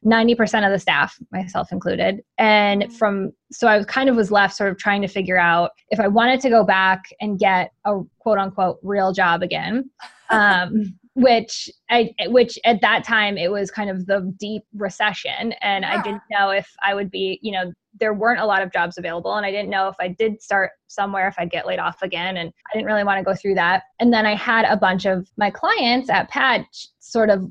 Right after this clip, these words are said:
Speaker 1: left reeling after I got laid off because they were like, "You did our marketing <laughs> for us. You handled a lot of our social media and our S E O, so we still want you to do it. Let's figure out how we can pay you to do that in an, in another way." And so that's kind of where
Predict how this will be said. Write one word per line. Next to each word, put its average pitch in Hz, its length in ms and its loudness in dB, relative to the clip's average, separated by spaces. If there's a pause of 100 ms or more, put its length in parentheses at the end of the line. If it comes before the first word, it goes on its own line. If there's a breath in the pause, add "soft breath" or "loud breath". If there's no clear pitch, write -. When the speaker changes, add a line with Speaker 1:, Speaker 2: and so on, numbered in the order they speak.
(160)
Speaker 1:
left 208 440 0
reeling 202 460 2
after 190 280 0
I 185 60 2
got 196 180 4
laid 196 160 2
off 320 260 4
because 208 380 2
they 202 100 0
were 196 100 0
like, 190 220 0
"You 233 160 0
did 220 220 4
our 208 120 4
marketing 202 380 2
<laughs> - 220 -4
for 214 60 0
us. 170 200 -2
You 240 220 2
handled 254 340 4
a 196 60 2
lot 185 180 4
of 180 80 -4
our 185 80 0
social 196 300 -4
media 185 360 -4
and 196 140 -2
our 180 60 0
S 180 240 -2
E 185 100 -2
O, 180 140 0
so 180 340 -4 (180)
we 240 80 -2
still 247 240 4
want 226 200 2
you 214 80 2
to 190 100 0
do 277 200 2
it. 208 340 4
Let's 220 340 0 (180)
figure 208 240 0
out 190 140 4
how 190 140 0
we 180 100 -4
can 180 160 -6
pay 190 140 -2
you 180 180 -2
to 175 140 -12
do 190 180 -6
that 175 320 -2
in 196 140 -10
an, 190 180 -10 (240)
in 214 80 -4
another 202 400 2
way." - 340 -6
And 214 140 -4
so 220 100 -2
that's 214 220 0
kind 220 300 -4
of 196 100 -2
where 185 480 4